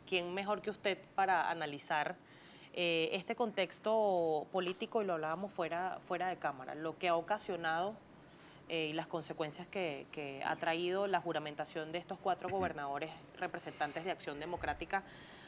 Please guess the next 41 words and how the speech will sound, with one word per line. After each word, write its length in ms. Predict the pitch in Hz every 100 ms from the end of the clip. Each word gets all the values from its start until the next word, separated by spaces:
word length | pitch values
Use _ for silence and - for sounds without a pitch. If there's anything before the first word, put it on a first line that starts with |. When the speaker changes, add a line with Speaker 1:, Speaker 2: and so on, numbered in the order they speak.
| -
Speaker 1:
ante 260 | 185 190
la 80 | 185
Asamblea 440 | 180 180 175 175 180
Nacional 640 | 202 - 160 151 151 160
Constituyente. 840 | - 180 165 170 151 147 139 127 151
La 140 | 170
visión 360 | 170 - 202 196
de, 240 | 226 214
de 140 | 175
Claudio 300 | 180 180 170
Fermín 260 | 202 190 170
con 160 | 180 208
respecto 320 | 202 165 -
a 40 |
este 120 | 165
tema, 280 | 175 208 240
ayer 200 | 220 165
hubo 160 | 175 190 - -
distintos 480 | 170 190 208 190 202
pronunciamientos, 720 | 196 202 175 156 156 165 190 220
Speaker 2:
Ujú. 80 |
Speaker 1:
Voluntad 340 | 196 170 151 151
Popular 480 | 165 185 160 147 147
ya 160 | 175
asomó 400 | 170 185 170 160
que 120 | 175
no 200 | 160 165
participaría 720 | 170 190 190 - 151 143 151 175 - - - - - -
en 160 | 185 175
otras 200 | 165 180
elecciones 460 | 208 160 - 160 185
futuras, 440 | 196 - 202 233
que 180 | - 170
en 120 | 151
puerta 280 | 160 151 180
estarían, 420 | - 180 151 151
en, 120 | 180 -
en 180 | 185
teoría, 380 | 170 160 156 180
las 160 | 202 175
elecciones, 440 | 147 139 147 139